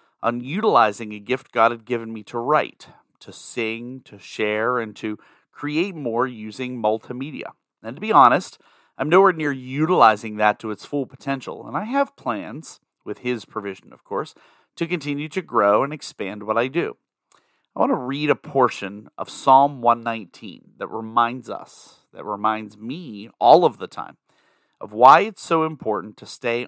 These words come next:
on the path, in the will, and acting on the calling God has given us. Verses one through eight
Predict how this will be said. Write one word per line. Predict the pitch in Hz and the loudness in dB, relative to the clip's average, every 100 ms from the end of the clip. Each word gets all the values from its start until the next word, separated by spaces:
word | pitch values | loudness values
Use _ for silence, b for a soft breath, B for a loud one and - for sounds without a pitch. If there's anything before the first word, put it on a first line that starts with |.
| - | 2
on | 113 127 | 2 2
the | 156 | -4
path, | - 107 82 101 - _ _ _ _ | -6 -6 -4 -4 -8 _ _ _ _
in | 113 135 | -10 -6
the | 165 | -4
will, | 127 98 104 120 _ _ _ _ | -4 -4 -6 -10 _ _ _ _
and | - 120 - - | -8 -8 -10 -4
acting | 120 160 - - 92 53 _ _ _ _ 113 | 0 0 -4 -16 -16 -16 _ _ _ _ -4
on | 110 | -4
the | 107 | -4
calling | - - 127 110 98 95 | -10 0 2 0 -6 -8
God | 101 104 98 | -6 -6 -6
has | 104 95 | -12 -12
given | 101 95 - | -16 -16 -18
us. | - _ _ _ _ _ _ _ _ - | -20 _ _ _ _ _ _ _ _ 2
Verses | 147 180 175 135 | 2 4 -2 -6
one | 123 139 151 | 0 0 0
through | - 160 - | -8 -8 -6
eight | 110 90 _ | -10 -10 _